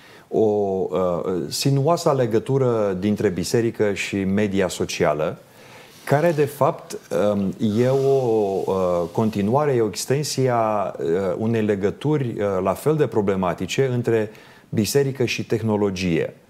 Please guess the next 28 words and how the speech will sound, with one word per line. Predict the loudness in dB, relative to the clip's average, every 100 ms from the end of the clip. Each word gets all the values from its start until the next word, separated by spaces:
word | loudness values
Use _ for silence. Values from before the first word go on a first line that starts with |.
| _ -20 -20 -20 -20 -4 0 0 0
Um, | -2 -2 0
de-a | 2
lungul | 2 0 0 0 0 0 -2
istoriei | -4 0 0 2
noastre, | 0 -2 0
după | -2 -2
cum | 0 0
bine | 0 0 -2
știm, | -2 0 0
uh, | 0 0 -2
în, | 0 0 0 0
uh, | 0 0 -2 -2 0
Evul | 0 0 0
Mediu, | 0 0 -2
spre | -2 -4
exemplu, | -2 -2 0
atunci | 0 -2 -2
când | -2 -2
biserica | -2 -2 -2 0 0 -2 -8 -20 -20 -20 -10
s-a | -6 0 2 2 0
înfipt, | -4 -2 -2 -2 -2 -10 -8 -6
uh, | -2 0 0 -2
în | -2 0 0 0
mod | 0 0
confortabil | 0 -2 0 -2 0 0 0
în | 0
mijlocul | 0 0 0 -2 -2
societății, | -2 -2 -2 -2 -4 -2 -4 -4